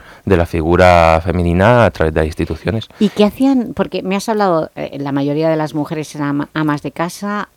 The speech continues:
Speaker 2: otras eran burguesas, como Asunción Ibarra, quien por,
Speaker 1: Mm.
Speaker 2: supongo, su educación, su padre Aureliano Ibarra, diputado en las Cortes Generales,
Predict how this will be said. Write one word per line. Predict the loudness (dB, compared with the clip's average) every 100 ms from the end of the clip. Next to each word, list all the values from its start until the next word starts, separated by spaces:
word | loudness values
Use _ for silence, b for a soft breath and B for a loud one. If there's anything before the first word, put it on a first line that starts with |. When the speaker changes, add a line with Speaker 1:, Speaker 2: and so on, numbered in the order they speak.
| -20 -10
Speaker 2:
otras | -6 -4 -4 -8 -6
eran | -6 -4 -4 -4
burguesas, | -4 -4 -4 -2 -6
como | -6 -4 -2 0 -2
Asunción | -4 -6 -8 -6 -2 0 0 -2 -4
Ibarra, | -4 -2 -2 -2 -2 -4 -8 _
quien | -6 -2 -2
por, | -2 0 0
Speaker 1:
Mm. | -2 -6
Speaker 2:
supongo, | -10 -8 -2 2 2
su | 2 2
educación, | 2 0 -4 -4 -2 -2
su | -4
padre | -4 -2 0
Aureliano | -2 -2 -4 -4 -4 -2
Ibarra, | 0 0 0 -2
diputado | -4 -6 -6 -8 -2 0 0
en | -2
las | -6
Cortes | -2 -2 -2 -6
Generales, | -6 -2 0 0 -2 -8